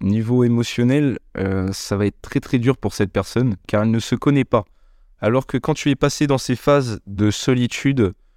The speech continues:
euh, que tu as recherchées ou pas, et que, bah, que c'est devenu du coup une phase recherchée,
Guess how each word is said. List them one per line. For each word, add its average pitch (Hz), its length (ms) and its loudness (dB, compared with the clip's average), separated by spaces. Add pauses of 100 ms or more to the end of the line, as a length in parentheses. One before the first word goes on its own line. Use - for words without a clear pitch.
(680)
euh, 98 520 0 (800)
que - 120 2
tu - 360 -2
as 110 60 8
recherchées 110 800 2
ou 101 220 0
pas, 143 300 4 (520)
et 92 140 -2
que, 98 380 -2
bah, 92 200 0
que - 80 -8
c'est 98 220 -2
devenu 113 400 2
du 98 140 -2
coup - 180 -2
une 104 100 4
phase 101 280 0
recherchée, 98 460 0